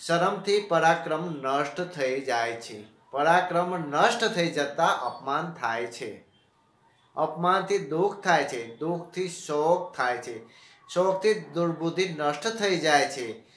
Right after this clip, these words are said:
બુદ્ધિનો નાશ થતાં જ મનુષ્યનો નાશ થઈ જાય છે. સાચું છે કે ગરીબાઈ બધા જ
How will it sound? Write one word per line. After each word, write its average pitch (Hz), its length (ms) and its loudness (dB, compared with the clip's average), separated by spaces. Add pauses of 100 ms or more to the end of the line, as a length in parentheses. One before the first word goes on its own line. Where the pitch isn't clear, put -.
(240)
બુદ્ધિનો 165 540 0
નાશ 151 440 2
થતાં 170 460 4
જ 160 40 -8
મનુષ્યનો 156 640 -6
નાશ 143 520 -2
થઈ 123 280 -6
જાય 120 340 -2
છે. 147 520 -2 (760)
સાચું 190 380 2
છે 208 120 0
કે 202 140 -2
ગરીબાઈ 160 960 4
બધા 202 640 6
જ 233 100 0